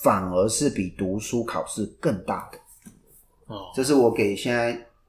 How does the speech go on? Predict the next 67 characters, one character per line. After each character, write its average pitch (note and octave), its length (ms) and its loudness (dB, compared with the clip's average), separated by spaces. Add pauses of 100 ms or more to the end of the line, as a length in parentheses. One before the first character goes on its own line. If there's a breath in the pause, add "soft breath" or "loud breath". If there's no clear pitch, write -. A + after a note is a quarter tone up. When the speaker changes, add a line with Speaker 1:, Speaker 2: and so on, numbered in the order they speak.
(420)
Speaker 1:
就 A#2 100 -2
是 A2 280 -2
当 A2 260 0
下 A2 240 2
的 F#2+ 180 -4
这 A2 140 -8
个 F#2+ 320 -4 (220 loud breath)
学 G#2+ 240 -4
生 A2+ 240 -4
的 G2+ 100 -4
一 G#2 160 -6
个 G2 260 -6
小 F#2+ 220 -6
小 F#2+ 240 -4
的 F#2 300 -12
分 A2+ 160 -2
享。 - 180 -6 (280)
Speaker 2:
嗯。 F#2+ 260 -6 (760)
好， - 240 -20 (100)
呃， D3 120 4
我， C#3+ 220 6
我 C#3+ 100 6
可 F3 100 6
以 F3+ 40 8
补 B2+ 180 2
充 B2 260 2
问 A#2+ 140 2
一 - 20 -2
个 A2 120 0
问 A2 200 0
题 - 160 -10
吗？ - 140 -8
就 D3+ 140 4
是， F3 100 10
Speaker 1:
对。 - 220 2 (100)
Speaker 2:
<laughs> - 200 -18
因 G#3 120 8
为 G#3 60 8
像 F#3 240 8
我 G#2+ 40 4
刚 B2+ 140 6
刚 C3+ 140 6
听 C3+ 100 0
到 C3+ 80 2
老 A2+ 160 8
板 G2+ 180 2
讲 F#2 240 -4
一 G2 40 -8
件 A2+ 160 0
事 A2 80 -6
情， G2 180 -2
我 F#2 80 -4
印 G#2+ 80 0
象 G2+ 180 -4
很 E2+ 80 -12
深 - 240 2
刻， - 120 -4
Speaker 1:
对。 F#2 100 -4
Speaker 2:
他 G2+ 60 2
就 G#2+ 80 2
是 A2+ 80 0
说， G2 520 0 (140)
说 A2 240 -2
到 G#2 180 4
说 G2+ 240 -2
这 G#2 120 -2
个 F#2+ 360 -6